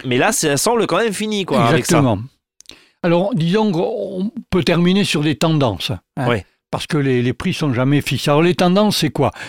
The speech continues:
Speaker 2: C'est à peu près, pour les légumes, les prix et la qualité, c'est très fluctuant selon, euh, les circuits.
Speaker 1: D'accord.
Speaker 2: Voilà. Euh, tout ce qui est, euh, fruits,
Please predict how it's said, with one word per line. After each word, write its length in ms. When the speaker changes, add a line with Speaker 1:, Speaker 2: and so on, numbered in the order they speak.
Speaker 2:
C'est 120
à 80
peu 160
près, 240
pour 140
les 140
légumes, 580
les 180
prix 240
et 60
la 120
qualité, 500
c'est 260
très 180
fluctuant 680
selon, 840
euh, 140
les 160
circuits. 460
Speaker 1:
D'accord. 440
Speaker 2:
Voilà. 200
Euh, 240
tout 160
ce 100
qui 260
est, 240
euh, 140
fruits, 640